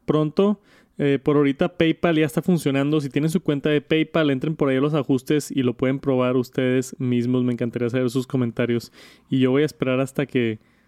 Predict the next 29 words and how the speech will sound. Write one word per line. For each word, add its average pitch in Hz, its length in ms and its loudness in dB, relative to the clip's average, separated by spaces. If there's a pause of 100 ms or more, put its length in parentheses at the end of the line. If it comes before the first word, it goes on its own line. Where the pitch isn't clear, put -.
se - 120 -4
actualicen 123 480 -2
todas 135 680 -2
las 131 180 -2
aplicaciones 123 640 -2
que 127 140 0
uso 120 260 0
porque 117 380 -4 (420)
ya 131 260 0
quiero 147 240 0
dejar 135 200 0
en 131 120 0
el 139 120 0
pasado 123 420 -2
las 127 160 -2
contraseñas. 123 840 -6 (540)
Jera, 202 500 0
¿te - 80 -2
acuerdas 196 480 0
en 214 140 2
el 156 480 2
dos 139 180 0
mil 170 400 2
catorce 139 920 0 (200)
hubo 156 240 4
un 170 140 4
incidente 139 800 2
con 117 340 0
YouTube 123 640 2